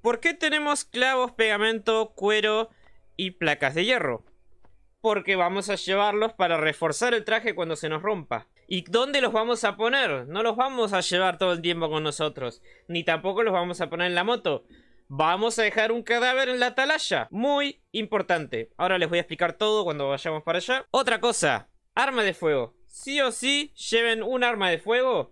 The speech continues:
¿Por qué? Porque puede aparecer de la Ventores y le chupa un huevo ir a farmear y va contra ustedes. Ustedes salen de la zona, vuelven a entrar y sigue estando ahí. Es un peligro. Es, es raro que pase, pero puede pasar. Y si les pasa, imagínense que les aparece a, a mitad o al principio de la zona de roble roja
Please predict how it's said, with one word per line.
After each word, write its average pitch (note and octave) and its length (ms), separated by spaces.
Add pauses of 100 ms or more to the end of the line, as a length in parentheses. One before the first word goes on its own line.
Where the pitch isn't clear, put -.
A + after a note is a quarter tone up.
(120)
¿Por F3+ 240
qué? G#3 240
Porque D#3+ 260
puede A#3+ 240
aparecer G3+ 400
de A3+ 80
la G3 120
Ventores F3 840
y F3 140
le E3+ 120
chupa A#3 240
un G3+ 80
huevo A3 160
ir G#3+ 80
a F3+ 60
farmear G3+ 680
y E3 140
va F#3+ 160
contra F#3 260
ustedes. B3 480
Ustedes G#3+ 340
salen A#3 240
de G#3 80
la F3 120
zona, B3 320
vuelven A3 240
a G3+ 40
entrar A3 240
y G#3 80
sigue G#3 200
estando G3 340
ahí. G#3 340
Es D3+ 200
un E3 100
peligro. D3+ 400
Es, F#3+ 320
es C4 100
raro A3 280
que D3 100
pase, - 400
pero C3+ 180
puede G3 220
pasar. G#3+ 480 (320)
Y C#3+ 80
si D#3+ 140
les D3+ 120
pasa, F3 540 (220)
imagínense G#3+ 540
que F#3+ 60
les F3+ 160
aparece G3 560
a, F3+ 240
a E3+ 60
mitad A3+ 420
o G#3 100
al F3+ 100
principio F#3+ 340
de F3+ 40
la D#3+ 100
zona F3+ 260
de D#3+ 80
roble D#3+ 260
roja G3 480